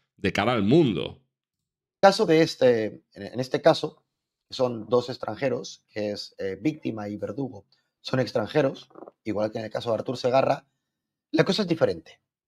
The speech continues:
Speaker 1: Sí, diferente, pero que, mm, quiere transmitir, yo opino, ¿eh? Que lo mismo estoy equivocado, quiere transmitir tranquilidad a los turistas, entiendo.
Speaker 2: Porque aquí es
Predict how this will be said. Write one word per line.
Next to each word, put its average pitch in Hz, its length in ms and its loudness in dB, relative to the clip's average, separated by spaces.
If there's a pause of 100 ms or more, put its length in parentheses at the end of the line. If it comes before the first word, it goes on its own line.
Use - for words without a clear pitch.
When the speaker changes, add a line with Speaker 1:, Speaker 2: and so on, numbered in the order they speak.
(100)
Speaker 1:
Sí, 127 400 0
diferente, 98 760 2
pero 117 360 2
que, 98 380 -2
mm, 95 200 0
quiere 104 280 2
transmitir, 107 680 0
yo 117 200 0
opino, 110 480 0
¿eh? 117 140 -2
Que 95 80 -2
lo 87 80 -2
mismo 101 180 -2
estoy 107 200 -2
equivocado, 101 640 0 (440)
quiere 110 240 4
transmitir 117 720 2
tranquilidad 98 640 0
a 127 40 0
los 120 180 0
turistas, 90 680 0
entiendo. 85 680 -2 (1040)
Speaker 2:
Porque 147 240 6
aquí 185 280 2
es 208 360 -4